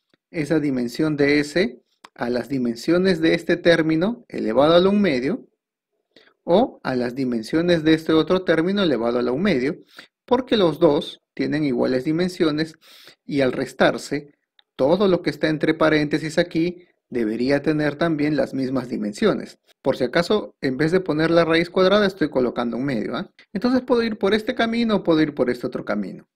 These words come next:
Voy a ir por el camino de abajo, dado que la aceleración y la altura, pues, son magnitudes más simples de trabajar. Las dimensiones de S tendrían que ser iguales entonces a las dimensiones de dos, de la aceleración y de la altura, todo elevado a la un medio.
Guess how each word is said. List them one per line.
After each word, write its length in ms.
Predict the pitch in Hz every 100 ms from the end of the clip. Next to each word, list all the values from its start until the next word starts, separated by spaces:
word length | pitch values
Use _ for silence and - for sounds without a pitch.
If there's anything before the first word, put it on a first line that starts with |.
| _
Voy 180 | 214 233
a 60 |
ir 140 | 226 220
por 160 | 185
el 80 | 170
camino 320 | 143 147 165
de 80 | 165
abajo, 400 | 160 160 160 185
dado 240 | 143 139
que 120 | 143 131
la 80 |
aceleración 760 | - 131 120 117 110 151 147 147
y 60 |
la 100 | 143
altura, 560 | 143 143 135 151 147 -
pues, 180 | 120 107
son 480 | 131 123 123 123 - _ _
magnitudes 460 | 147 127 107 123 123
más 200 | 135 120
simples 360 | 131 120 123
de 80 | 135
trabajar. 560 | 131 117 110 - 110 202
Las 240 | - 123 123
dimensiones 560 | 123 113 113 135 143
de 160 | 143 147
S 160 | 143 160
tendrían 420 | 127 117 123 127
que 100 | 131
ser 200 | - 127
iguales 420 | 127 127 135 135
entonces 720 | 143 143 135 120 123 135 135 -
a 120 | 113
las 180 | 107 110
dimensiones 880 | 113 107 104 135 131 131 127 127
de 140 | - 127
dos, 500 | 117 135 175 - _
de 200 | - 127
la 100 | 107
aceleración 800 | 104 117 110 107 - 131 123 135 - _ _ -
y 120 | 127
de 100 | 117
la 100 | 107
altura, 400 | 104 135 131 117
todo 260 | 127 131
elevado 320 | 131 117 117 123
a 40 |
la 80 | 127
un 120 | 156
medio. 460 | 165 110 127 233